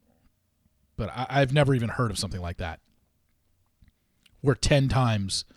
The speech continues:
a quarterback was pressured because of an unblocked rusher. I've heard a quarterback pressured at the end of the game, you know, had twelve or fifteen pressures, and you just watch a game, and it's like, "Oh my gosh,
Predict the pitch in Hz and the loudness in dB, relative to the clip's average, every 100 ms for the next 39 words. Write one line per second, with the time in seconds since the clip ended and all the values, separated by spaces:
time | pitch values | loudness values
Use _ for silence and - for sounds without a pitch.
0 | _ _ _ _ - - 156 131 123 120 | _ _ _ _ -8 2 4 6 4 2
1 | 120 - - 127 - 101 123 - 127 113 | 0 -2 0 0 0 -2 -2 0 0 0
2 | 107 98 _ 147 147 120 110 135 107 - | -4 -8 _ -2 0 0 0 0 -2 -8
3 | - - 90 76 - - _ _ _ _ | -16 -14 -10 -8 -10 -14 _ _ _ _
4 | _ _ _ - 160 190 165 - 160 143 | _ _ _ 0 6 8 8 8 8 8
5 | 139 123 - 151 - 131 135 135 123 120 | 6 4 4 4 4 2 2 2 2 2
6 | 135 135 127 135 110 104 _ _ _ _ | 2 4 4 2 2 0 _ _ _ _
7 | - 135 - 160 160 156 143 160 - 147 | -2 -2 4 8 10 8 6 2 2 0
8 | 123 147 139 160 147 127 127 120 120 127 | 4 4 4 4 4 2 0 0 0 0
9 | 139 - 123 143 143 131 107 104 147 113 | 0 0 2 4 4 4 2 -4 -4 -4
10 | 82 123 85 - | -2 -4 -4 -10